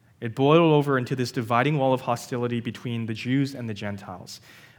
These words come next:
Um, and, like, listen to how bad this got. Okay, this is what one commentator says.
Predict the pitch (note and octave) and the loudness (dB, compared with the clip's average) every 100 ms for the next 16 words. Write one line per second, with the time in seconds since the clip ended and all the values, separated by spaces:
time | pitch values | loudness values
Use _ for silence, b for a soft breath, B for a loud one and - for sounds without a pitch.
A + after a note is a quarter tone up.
0 | - G#2+ G2+ G#2+ B2 B2 A#2 C3+ D#3 G#3+ | -10 -6 -6 -6 -4 -4 2 2 4 2
1 | G3 D3+ - C3 A2+ G#2+ G#2+ G2 G2 - | 0 0 2 2 2 2 2 -2 -8 -8
2 | G2+ F#2 G2+ A#2+ A#2+ C#3 C#3 B2+ A2+ A#2 | -10 -10 -8 -8 -6 -2 -2 -2 -4 -8
3 | A#2 A2 G#2 G#2+ G2+ G2 F#2 F#2+ | -8 -10 -8 -8 -8 -8 -10 -12